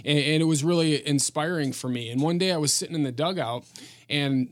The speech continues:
this gentleman comes up to me, and he, he starts talking to me about my situation and my life. And I,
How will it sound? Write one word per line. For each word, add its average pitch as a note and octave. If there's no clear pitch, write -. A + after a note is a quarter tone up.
this C#3+
gentleman D#3+
comes B2+
up C3+
to -
me, C3
and C3
he, C3+
he C3
starts C3+
talking D3
to C#3
me C3+
about C3
my C#3
situation D3
and G#2+
my B2
life. C3
And A2+
I, A#2